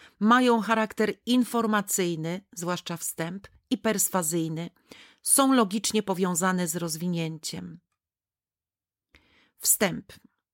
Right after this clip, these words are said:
Wstęp powinien zachęcić do czytania dalszych części wypracowania, ale również powinien świadczyć o tym,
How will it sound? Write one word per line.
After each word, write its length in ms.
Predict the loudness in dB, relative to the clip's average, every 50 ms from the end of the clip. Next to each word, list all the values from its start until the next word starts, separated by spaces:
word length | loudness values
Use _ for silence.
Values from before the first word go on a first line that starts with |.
| _ _ _ _ _ _ _ _ _ _ _ _ _ _ _ _ _ _ -20 _ _ -20 -20 -20 -16 -4
Wstęp 400 | -2 0 2 4 2 2 2 0
powinien 480 | 0 2 4 4 4 6 6 6 4
zachęcić 680 | 4 2 2 2 2 2 4 4 2 0 -4 -4 -2 0
do 100 | 0 0
czytania 480 | 0 -2 -2 0 2 2 4 2 0
dalszych 640 | 2 2 2 4 4 2 0 -2 -2 -4 -6 -6 -2
części 400 | 0 0 0 0 -2 -4 -6 -4
wypracowania, 880 | -4 -4 -4 -4 -4 -2 -2 -6 -4 -2 -2 -2 -2 -2 -4 -6 -8 -10 _ -20 -20 -20 -16 -2 2
ale 220 | 2 4 4 4
również 360 | 4 2 2 2 2 2 2
powinien 480 | -2 -4 -2 0 2 2 4 4 2 2
świadczyć 640 | 0 -2 0 2 0 0 0 -2 -2 -2 -2 -2 -2
o 180 | 0 0 0
tym, 340 | 0 0 -2 0 0 -2